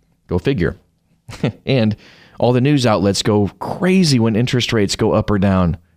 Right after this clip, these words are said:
It's fascinating just to watch it happen. Anyway, <laughs> we are done for today. I hope that clears up some things. If, in case you,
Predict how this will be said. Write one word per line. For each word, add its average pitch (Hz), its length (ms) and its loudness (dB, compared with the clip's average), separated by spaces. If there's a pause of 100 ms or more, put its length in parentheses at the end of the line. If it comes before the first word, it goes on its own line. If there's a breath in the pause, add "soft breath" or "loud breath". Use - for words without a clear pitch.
(260)
It's - 120 -10
fascinating 98 680 0 (160)
just - 220 -8
to 101 120 -2
watch 98 400 -2
it - 240 -6
happen. 90 420 -2 (580 loud breath)
Anyway, 120 440 2 (200)
<laughs> 147 200 -4
we 170 240 2
are 143 140 0
done 147 340 0
for 139 160 -2
today. 117 400 0 (200 loud breath)
I - 80 -2
hope 196 260 0
that 156 140 -4
clears 156 320 0
up 151 120 -4
some 131 180 0
things. 101 280 -2
If, 110 100 -2
in 117 140 0
case 127 260 -2
you, 123 200 2